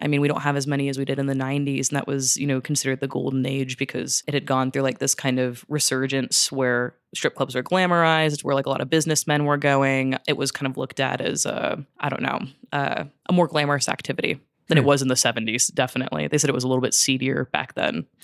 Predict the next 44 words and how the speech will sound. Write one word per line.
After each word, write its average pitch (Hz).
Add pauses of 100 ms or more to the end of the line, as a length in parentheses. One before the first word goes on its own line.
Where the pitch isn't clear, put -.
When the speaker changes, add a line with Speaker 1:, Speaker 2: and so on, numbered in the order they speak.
(320)
Speaker 2:
Well, 151
that 165
kind 208
of 143
brings 135
us 127
back 123
to, 117
um, 110
the 135
current 160
moment 117
where 147
we're -
Speaker 1:
Mm-hmm. 160
Speaker 2:
going 139
through 127
this 113
new 139
change 110
of 110
the 120
post-pandemic 120
period. 117
And 107 (360)
maybe 160
we 180
could 151
talk 147
about 131
Denver, 143
how 131
it's 135
impacting 127
our, 127
the 135
market 123
here. 123
How, 185
how 156
Speaker 1:
Mm-hmm. 214
Speaker 2:
big 202
is 160
it? -